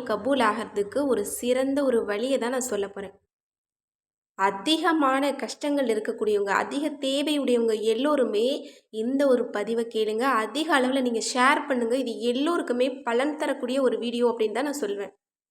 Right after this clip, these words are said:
ஏன்னா, நம்ம எல்லோரோட துஆவும் கபூல் ஆகணும் அப்படின்னு நம்ம எல்லோருமே சேர்ந்து ஒரு அமலை நம்ம செய்ய போறோம்.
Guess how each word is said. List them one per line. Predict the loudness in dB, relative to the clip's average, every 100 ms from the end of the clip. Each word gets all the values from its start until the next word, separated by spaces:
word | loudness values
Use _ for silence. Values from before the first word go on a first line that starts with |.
| _ _ _ _ _ _ _ _ _ -2
ஏன்னா, | 0 0 -2 -6 -18 _ _
நம்ம | -6 0 0
எல்லோரோட | 2 2 4 4 6 4 4 2
துஆவும் | 4 6 8 8 4
கபூல் | 0 0 2 4
ஆகணும் | 4 4 2 2
அப்படின்னு | 0 2 4 4
நம்ம | 2 0
எல்லோருமே | -2 -2 -2 2 2 2 0
சேர்ந்து | -2 -4 0 2 2 2 0 2
ஒரு | 2
அமலை | 2 -2 0 0 0
நம்ம | -2 -2
செய்ய | -2 -2
போறோம். | -2 -4 -6